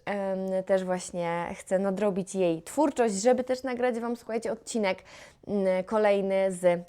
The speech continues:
autorką, jaką właśnie będzie Ruth Ware, bo myślę, że to też może być bardzo, bardzo ciekawe. E, i Kloc.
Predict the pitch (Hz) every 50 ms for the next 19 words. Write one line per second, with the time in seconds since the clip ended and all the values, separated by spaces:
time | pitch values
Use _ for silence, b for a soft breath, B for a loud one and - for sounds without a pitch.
0 | _ _ - 196 185 185 208 196 190 190 - 185 180 180 180 170 165 - 180 180
1 | 165 160 165 170 - 175 160 160 160 160 151 165 160 165 170 165 - - - 160
2 | 156 156 160 170 B B B B B - 190 196 196 202 - - 196 185 185 -
3 | - - 185 185 180 190 185 180 185 170 175 170 170 175 180 175 175 175 165 170
4 | 165 156 165 170 165 - B B B B B _ - - 226 220 - 190 165 165
5 | 160 160 196 226 269 349 381 B B B B B - - 202 202 - - - -
6 | 302 330 330 330 - - 294 294 285 262 233 202 - - - - - -